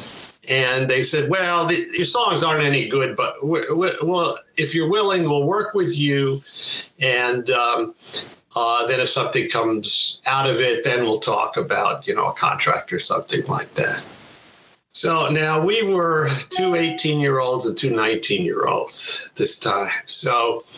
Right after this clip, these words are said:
I'm a freshman in co-, two of us are freshmen in college, two are high school seniors. The high school seniors go back and spread it over the school that were,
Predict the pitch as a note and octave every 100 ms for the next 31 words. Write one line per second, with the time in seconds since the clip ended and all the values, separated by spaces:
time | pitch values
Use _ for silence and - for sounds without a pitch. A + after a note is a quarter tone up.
0 | - - - C3+ E3+ D#3 D#3 D3+ - C#3
1 | C3 A#2 - - - G#3 G3 - D#3+ D#3
2 | D3 D3 C#3 C3+ B2+ B2 A#2+ A#2 A#2 -
3 | - _ - - - C3+ B2+ A2 G#2 A#2
4 | A2+ - G#2+ - - F3+ - - - -
5 | - - - - - - - C#3 G3+ -
6 | F3 C#3+ E3 D#3 C3 - D3 C3 B2+ C3
7 | A2 - C3 B2+ A#2+ A2+ A2 - - A#2
8 | A2+ A2+ G#2+ G#2 G#2